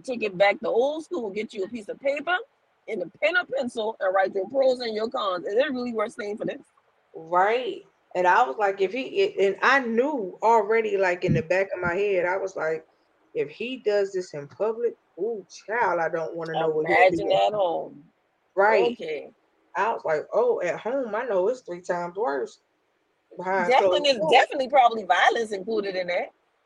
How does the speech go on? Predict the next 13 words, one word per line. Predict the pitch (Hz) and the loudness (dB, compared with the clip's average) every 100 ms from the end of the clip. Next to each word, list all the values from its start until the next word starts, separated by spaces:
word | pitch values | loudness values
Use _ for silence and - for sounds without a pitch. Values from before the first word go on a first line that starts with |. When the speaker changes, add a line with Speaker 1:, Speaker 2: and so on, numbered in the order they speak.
| _ _ | _ _
Speaker 2:
Yeah, | 220 349 320 - | 4 4 4 -2
yeah, | 170 190 214 | -4 -2 -2
you | 214 403 | 6 6
could | 415 285 | 6 4
tell | 285 466 233 165 160 - _ - | 4 4 4 2 -4 -10 _ -4
'cause | 254 | 0
of | 247 | 2
how | 277 277 | 2 0
he | 302 | -4
was | 220 196 | -6 -4
talking | 302 381 285 | -4 -4 -6
to | 269 208 | -2 0
her. | - - | 0 -6